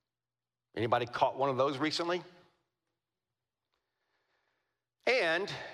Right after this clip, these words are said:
take the helmet of salvation and the sword of the Spirit, which is the word of God." The only offensive weapon mentioned is the sword, but the, the word of God is a defensive helmet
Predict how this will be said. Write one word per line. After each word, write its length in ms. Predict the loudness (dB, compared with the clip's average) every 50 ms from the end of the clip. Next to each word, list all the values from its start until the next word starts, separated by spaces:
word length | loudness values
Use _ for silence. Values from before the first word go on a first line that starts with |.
| -16 -18 -20 -20 -20 _ _ 0
take 200 | 0 0 2 2
the 100 | 0 0
helmet 440 | 0 0 2 2 2 2 2 0 0
of 200 | 0 0 0 0
salvation 680 | 2 2 2 2 2 2 2 0 0 0 0 -2 -2 0
and 160 | 0 2 2
the 60 | 2
sword 360 | 0 0 0 2 2 2 2 0
of 60 | 0
the 80 | -2
Spirit, 440 | -2 -2 -2 -2 -2 0 0 -2 -2 -4 -14 -20 -20 -20 -20 _ _ _ _ _ _ _ _ _ _ _ _ _ _ _ _ _ _ _ _ _ _ _ _
which 180 | 0 2 2
is 100 | 0 0
the 80 | 0 0
word 220 | 2 2 2 2
of 100 | 0 2
God." 320 | 2 4 4 4 2 2 0
The 120 | -2 0
only 240 | 2 2 4 4 4
offensive 720 | 2 2 0 0 -2 -2 0 0 -2 0 0 0 0 2
weapon 380 | 2 2 2 2 2 0 0 2
mentioned 420 | 2 2 2 2 0 -2 0 0
is 140 | 0 -2 -2
the 100 | -2 -2
sword, 340 | -2 0 0 2 2 2 2
but 160 | 0 -2 -2
the, 120 | -4 -6 -6
the 180 | -2 -2 0
word 240 | 2 2 2 2 2
of 100 | 0 2
God 300 | 2 2 4 2 2 0
is 180 | 0 0 0 0
a 60 | -2
defensive 760 | 0 0 -2 0 0 0 -2 0 0 0 0 0 -2 -6 -14 -20 -18 -4
helmet 480 | 0 2 2 4 4 2 0 -2 -4